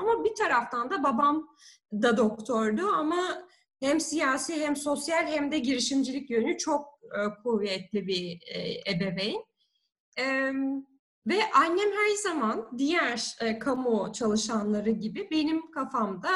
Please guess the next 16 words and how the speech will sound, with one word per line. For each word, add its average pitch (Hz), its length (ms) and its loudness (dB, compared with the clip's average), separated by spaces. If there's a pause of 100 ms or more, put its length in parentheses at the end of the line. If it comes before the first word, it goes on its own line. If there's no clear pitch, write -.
(220)
işte, - 320 -4
e, - 600 -2 (320)
full 370 140 2
time 277 480 -2
bir 320 320 -6
iş, - 500 2 (340)
e, 247 40 0 (1200)
kariyer 311 400 2
hayatını 208 1160 -2
önceliklendirdi 175 1040 -4
ve 427 200 0 (160)
ben 440 120 2
de 285 120 0
buna 339 200 -2
uyduğumu 294 580 -2
düşünüyorum. 190 680 -6